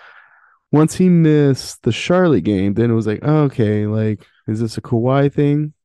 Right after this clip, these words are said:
<laughs> Or is this legitimately, like, him resting his hip," right? 'Cause you get a contusion and it tightens your hip,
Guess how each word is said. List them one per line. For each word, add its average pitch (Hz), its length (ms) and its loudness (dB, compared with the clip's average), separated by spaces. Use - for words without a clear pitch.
<laughs> 170 120 -6
Or 123 220 2
is 110 180 0
this 110 680 -4
legitimately, 104 1080 -4
like, 92 360 -8
him 95 440 -8
resting 87 440 -10
his 98 240 -12
hip," - 260 -14
right? 87 380 -8
'Cause 101 200 -4
you 135 160 4
get 165 160 2
a 143 60 2
contusion 127 640 2
and 98 200 -2
it 95 100 -4
tightens 101 420 -2
your 95 100 -8
hip, - 240 -8